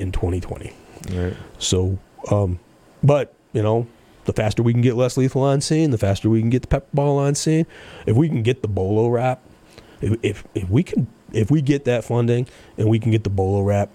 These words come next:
Speaker 1: game changer.
Speaker 2: Yeah.
Speaker 1: We, we haven't, uh, we, we posted the video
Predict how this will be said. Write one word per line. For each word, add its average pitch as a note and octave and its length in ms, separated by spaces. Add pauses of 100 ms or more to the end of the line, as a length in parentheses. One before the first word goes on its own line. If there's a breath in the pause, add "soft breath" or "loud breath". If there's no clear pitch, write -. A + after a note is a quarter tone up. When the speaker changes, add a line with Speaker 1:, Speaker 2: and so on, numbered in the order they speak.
(220)
Speaker 1:
game G#2+ 420
changer. G2 720 (300 loud breath)
Speaker 2:
Yeah. F#2+ 300
Speaker 1:
We, A#2 200
we D3+ 120
haven't, F3 280 (200)
uh, A2+ 260
we, C#3+ 140 (240)
we D3 120
posted E3+ 520
the D#3+ 100
video B2 640